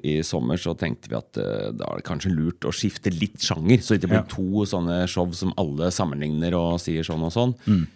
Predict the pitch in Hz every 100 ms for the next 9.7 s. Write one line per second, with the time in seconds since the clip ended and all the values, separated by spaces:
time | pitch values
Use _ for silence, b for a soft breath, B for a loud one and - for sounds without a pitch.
0 | B - 87 90 87 90 - 92 87 87
1 | 85 87 95 95 - 71 92 95 92 92
2 | 101 98 - 127 98 71 90 95 90 92
3 | 92 87 90 90 - 78 82 101 92 85
4 | 87 - 87 82 85 82 90 92 82 76
5 | 117 120 104 98 87 87 90 80 - 76
6 | 71 - 80 78 78 78 - b b b
7 | b - 71 60 - 50 - - 50 50
8 | 50 - 127 71 50 80 95 - 143 -
9 | 98 110 123 143 131 135